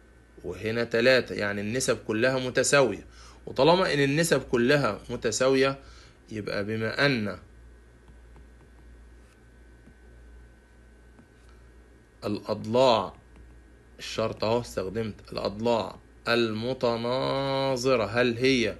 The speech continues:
الأضلاع متساوية؟ هل الضلع تسعة مثلًا يساوي تلاتة؟ لا. هل ال اتناشر يساوي الأربعة؟ لا. ولكن الأضلاع المتناظرة إيش يا شباب؟ أعطت نسب متساوية اللي بنسميها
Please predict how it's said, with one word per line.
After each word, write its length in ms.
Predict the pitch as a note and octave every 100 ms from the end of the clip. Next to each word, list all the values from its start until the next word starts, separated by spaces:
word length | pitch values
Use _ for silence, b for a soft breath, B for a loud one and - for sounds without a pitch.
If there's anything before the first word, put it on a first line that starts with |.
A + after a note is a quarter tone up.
| -
الأضلاع 540 | G#2 G2+ A2 C#3 B2+
متساوية؟ 680 | A2+ A2 G#2 G#2 D3 F3+ G#3 G#3 B B
هل 120 | A#2+
الضلع 360 | A#2 A#2 C3+ A#2
تسعة 340 | D#3+ D3+ B2
مثلًا 300 | C3+ D#3 B2+
يساوي 260 | A2+ C#3 C3+
تلاتة؟ 360 | B2 D#3+ F3+
لا. 200 | D#3 G#3+ - B B
هل 180 | - B2+
ال 140 | C3 A#2+
اتناشر 500 | B2 C3+ D#3 C3 A2+
يساوي 260 | G#2 C3
الأربعة؟ 380 | B2 A#2+ D3 C#3
لا. 260 | D3 - - B B B
ولكن 360 | A2+ D3+ D#3 C#3
الأضلاع 400 | C3+ B2+ D3 E3
المتناظرة 560 | C#3+ C3 C3+ D#3 D3+
إيش 220 | C3+ D#3+
يا 40 | C#3
شباب؟ 420 | C#3 C#3 F3+ E3+ B B B -
أعطت 440 | F3 D3 C#3 -
نسب 480 | C#3 F#3 F#3+ F#3+ E3+ - -
متساوية 760 | B2 D#3 E3 D3 - C#3+ A2+ G2+
اللي 120 | G#2
بنسميها 800 | G#2 G#2 G#2+ G#2 B2+ C#3+ D3+